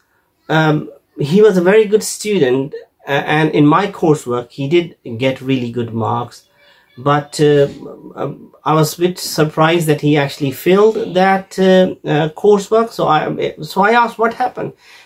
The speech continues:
And he said, "This was a very simple and silly mistake,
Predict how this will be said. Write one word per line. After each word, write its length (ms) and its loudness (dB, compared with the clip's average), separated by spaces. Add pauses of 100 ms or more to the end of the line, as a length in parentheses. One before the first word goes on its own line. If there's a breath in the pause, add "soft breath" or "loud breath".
And 100 0
he 60 0
said, 180 2
"This 200 2
was 100 0
a 60 2
very 520 2
simple 600 2
and 200 0
silly 300 2
mistake, 560 -2